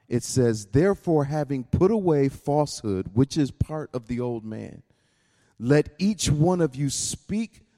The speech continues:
the truth with his neighbor, for we are members one of another."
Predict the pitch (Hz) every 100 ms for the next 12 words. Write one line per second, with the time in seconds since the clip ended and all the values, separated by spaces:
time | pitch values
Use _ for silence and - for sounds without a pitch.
0 | _ _ 131 123 - - - 226 214 120
1 | - - _ _ _ _ _ 104 107 151
2 | 196 139 - - _ _ _ _ - 123
3 | 135 131 - _ _ 143 180 214 147 -
4 | - _ _ _ _ _ _ _ _ _
5 | _ _ _ _ _ _ _ 117 110 139
6 | 139 110 110 135 160 110 98 95 - _
7 | _ - 104 123 117 107 - 113 123 143
8 | 165 -